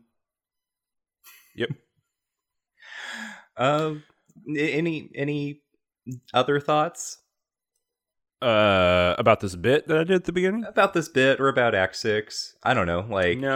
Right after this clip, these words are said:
Speaker 2: just
Speaker 1: I think you probably actually do need to do the real summary.
Speaker 2: Okay. <laughs>
Speaker 1: So that we can actually talk about anything.
Speaker 2: <laughs>
Speaker 1: Um, because it is both, uh, delightfully uncomplicated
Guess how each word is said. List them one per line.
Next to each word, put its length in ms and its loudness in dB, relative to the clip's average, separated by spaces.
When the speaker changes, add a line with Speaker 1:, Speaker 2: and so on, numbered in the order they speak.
Speaker 2:
just 120 0
Speaker 1:
I 100 2
think 180 -4
you 80 -6
probably 240 2
actually 240 -2
do 160 0
need 140 -2
to 100 -6
do 120 0
the 100 0
real 220 0
summary. 560 -6
Speaker 2:
Okay. 520 0
<laughs> 260 -14
Speaker 1:
So 180 2
that 140 0
we 80 -2
can 120 -8
actually 240 -8
talk 240 -8
about 180 -12
anything. 500 -18
Speaker 2:
<laughs> 60 -2
Speaker 1:
Um, 640 -8
because 300 2
it 100 4
is 100 0
both, 480 2
uh, 680 2
delightfully 840 2
uncomplicated 880 -4